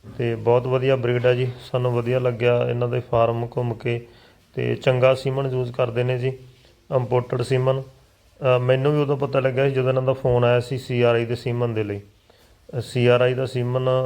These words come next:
ਵਾਸਤੇ ਇਹਨਾਂ ਨੇ ਇਨਕੁਆਇਰੀ ਕੀਤੀ ਸੀਗੀ, ਤੇ ਉਦੋਂ ਮੈਨੂੰ ਪਤਾ ਲੱਗਿਆ ਇਹਨਾਂ ਕੋਲ ਐਚ ਐਫ ਬਰੀਡ ਵੀ ਆ।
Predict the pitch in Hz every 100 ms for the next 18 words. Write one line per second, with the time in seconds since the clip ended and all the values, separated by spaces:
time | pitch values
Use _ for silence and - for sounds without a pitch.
0 | 127 135 123 123 120 127 123 127 123 120
1 | 117 120 117 117 - 113 123 123 135 -
2 | - _ _ _ 143 131 120 135 135 120
3 | 120 120 117 123 127 127 131 131 113 131
4 | 117 117 110 110 107 110